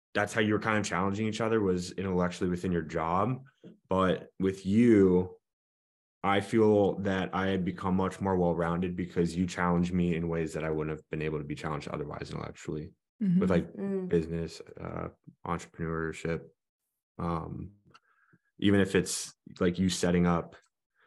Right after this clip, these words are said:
Speaker 1: uh, some sort of algorithm on,
Speaker 3: <laughs>
Speaker 1: on a social media platform. Like, I would have no idea of what that is or how you do it, but,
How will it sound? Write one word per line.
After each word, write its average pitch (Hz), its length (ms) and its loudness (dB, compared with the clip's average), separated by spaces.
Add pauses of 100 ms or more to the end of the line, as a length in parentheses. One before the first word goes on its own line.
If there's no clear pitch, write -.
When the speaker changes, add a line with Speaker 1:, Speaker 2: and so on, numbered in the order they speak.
(280)
Speaker 1:
uh, 80 420 -2
some 90 260 0
sort 87 240 4
of 78 140 2
algorithm 80 560 -2
on, 80 560 -4 (340)
Speaker 3:
<laughs> - 400 -2
Speaker 1:
on 82 200 -4
a 76 180 -6
social 90 300 -2
media 82 160 4
platform. 82 760 -2 (260)
Like, 87 140 0
I 90 120 4
would 90 120 6
have 85 320 0 (360)
no 85 600 0
idea 82 420 -2
of 76 240 -6 (300)
what 82 280 -2
that 80 420 -6
is 87 400 2
or 80 280 -2
how 80 100 -2
you 78 140 -2
do 90 240 2
it, 90 300 2
but, 78 320 -2